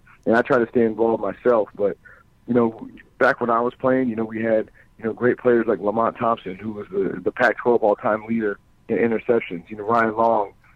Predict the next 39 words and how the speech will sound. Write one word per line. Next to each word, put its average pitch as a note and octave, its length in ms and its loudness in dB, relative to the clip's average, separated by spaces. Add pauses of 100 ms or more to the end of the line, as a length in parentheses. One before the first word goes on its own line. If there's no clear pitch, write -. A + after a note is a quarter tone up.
(120)
Outland A2 340 -2
Trophy A#2+ 340 -4
winner, F#2+ 400 -14 (320)
Jason A#2+ 300 2
Gesser. B2 240 2
You A2+ 120 -8
know, A#2+ 120 2
there, C#3 160 2
there's C#3 260 4
a B2+ 60 2
lot A#2+ 300 2
of, A2 140 -6 (120)
lot A#2+ 180 0
of C#3+ 80 -6
competition, B2+ 600 -6
a A2+ 40 -6
lot A#2 220 2
of A2+ 100 -4
great A2+ 300 -12
players A2 280 -2
that A2+ 60 -6
have G#2+ 100 -6
come A2+ 220 -8
through - 140 -20 (460)
Pullman, A#2 440 -2 (300)
and, A#2+ 160 2
and B2 220 2
this C#3+ 180 -2
really D#3 220 4
gives C#3 200 4
you B2+ 60 2
an A#2+ 80 2
opportunity A#2 720 -2
to G#2 140 4
compete B2 360 4
at A#2 100 2
the G#2+ 100 2
highest G#2+ 340 0
level, A2+ 420 2